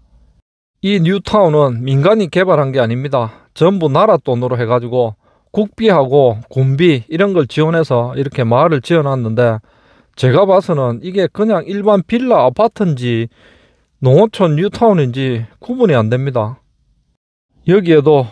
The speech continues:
우리 세금이 또 얼마나 많이 들어갔는지 한번 보면은 국비만 해도 백이십팔억 원, 융자 백이십육억 원,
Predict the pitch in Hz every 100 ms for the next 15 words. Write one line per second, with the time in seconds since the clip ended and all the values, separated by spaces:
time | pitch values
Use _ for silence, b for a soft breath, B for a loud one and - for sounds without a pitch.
0 | - 135 196 - 147 175 185 165 151 127
1 | - 127 127 170 196 170 131 147 - 151
2 | 151 156 156 147 143 131 120 - 143 151
3 | 147 147 170 147 139 127 120 _ _ _
4 | _ _ - 202 240 220 175 143 127 120
5 | 151 170 147 147 131 147 147 135 123 113
6 | 104 _ _ _ _ _ _ 127 135 127
7 | 131 131 160 165 139 143 143 139 139 139
8 | 127 107 107